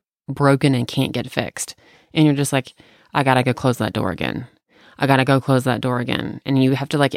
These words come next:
and every person who comes into your house, you're like, "No, that door won't close. I gotta go close it again." It's like this bothersome thing that you have to deal with. And you don't hate the door. You don't hate life about the door. You're just like,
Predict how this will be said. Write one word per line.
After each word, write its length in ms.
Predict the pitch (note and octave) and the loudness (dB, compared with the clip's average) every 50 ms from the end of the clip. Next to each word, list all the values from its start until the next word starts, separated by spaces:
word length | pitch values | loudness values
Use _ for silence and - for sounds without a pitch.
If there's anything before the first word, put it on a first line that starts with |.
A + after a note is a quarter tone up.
| - | -4
and 100 | - C3+ | -2 -2
every 240 | B2+ - C#3+ D3 D3+ | 0 2 2 2 2
person 320 | - - D3+ D3 - - C#3+ | 2 2 2 2 2 0 -2
who 100 | C#3+ C#3+ | -2 0
comes 200 | - D3 C#3 C#3+ | 2 2 2 4
into 140 | D#3 D#3 C#3+ | 2 2 0
your 100 | C3+ C3+ | -2 -2
house, 340 | C3 D3 C#3+ C#3 C3 - - | 0 0 0 0 0 -2 -2
you're 80 | C#3+ | -2
like, 200 | C3+ B2+ - - - - - - - - _ _ _ | -2 -2 -4 -8 -14 -20 -20 -20 -20 -20 _ _ _
"No, 160 | E3 D3+ C#3 C3 | 2 2 4 4
that 200 | D3+ C#3+ C3+ C#3+ | 4 4 2 2
door 160 | D3 C#3 C3+ | 2 2 2
won't 220 | C3+ B2 A#2 G#2 | 2 2 0 0
close. 240 | - - A#2+ A#2+ A2+ | 0 0 0 0 2
I 60 | B2 | 0
gotta 180 | B2+ A#2 - A2+ | 0 0 0 -2
go 100 | A#2 A#2 | -2 -2
close 300 | - - A#2+ A2+ A2 - | -2 0 0 0 0 0
it 80 | G2+ | -2
again." 400 | F#2 F#2+ G2 D2+ G1+ - - B2 - | -2 -2 -2 -2 -4 -4 -8 -12 -14
It's 120 | - - - | -8 -6 -4
like 120 | D3 - | -2 0
this 160 | D3+ C#3+ C3 - C3+ C3 - _ _ | 0 0 -2 -4 -8 -16 -18 _ _
bothersome 1000 | B2+ B2+ B2+ C#3 D#3 D#3+ D#3 C#3 - - E3 D#3+ D#3+ D#3+ D#3+ D#3+ D#3 D#3 C#3+ - _ _ | 4 4 4 4 4 2 0 0 0 2 4 4 4 4 4 4 2 2 0 -4 _ _
thing 720 | - - - - F3 D#3+ D3+ C3+ B2+ C3 C3 C3 C#3 C3+ B2+ | -20 -20 -4 0 2 4 4 4 2 0 -2 -4 -6 -6 -4
that 120 | C#3+ C#3 | -2 0
you 120 | C3+ C#3+ | 0 0
have 220 | C3+ C#3 C3 C3 - | 0 0 -2 -4 -6
to 80 | - C3 | -8 -6
deal 300 | C3 C3+ C#3 C#3 C3+ C3 | -2 0 0 0 0 -2
with. 240 | A#2+ A2+ A#2+ B2+ - - - | -4 -6 -6 -8 -8 -2 2
And 100 | D#3+ D#3 | 4 4
you 80 | D3+ | 4
don't 300 | D3 F3+ F#3 F#3 D#3 - - _ _ | 4 4 4 2 2 -2 -8 _ _
hate 420 | - - - - G3 A3+ A3+ - - | -18 -14 -4 0 2 2 2 2 0
the 100 | E3 C#3+ | -2 0
door. 480 | C#3 C3 B2+ C3 B2+ B2+ C3 C3+ B2+ - _ - | 0 0 -2 -2 -2 -2 -4 -6 -8 -10 _ -2
You 100 | D3+ D#3 | 0 2
don't 220 | E3 E3 D#3+ - | 2 2 0 -2
hate 420 | C#3+ - - F#3 E3+ D3 - - - | -4 -4 -2 0 0 -2 -4 -6 -4
life 380 | D3+ D3+ D3 D3+ E3 E3 - | -2 2 2 2 2 2 0
about 260 | D#3+ - C#3 C3 C3 | 0 2 2 2 2
the 80 | - C3+ | 0 -2
door. 200 | - C3+ C#3 C#3 | -2 0 0 0
You're 100 | C3+ C3+ | 2 0
just 140 | C#3 - - | 0 0 0
like, 180 | C3+ B2+ - | -2 -2 -4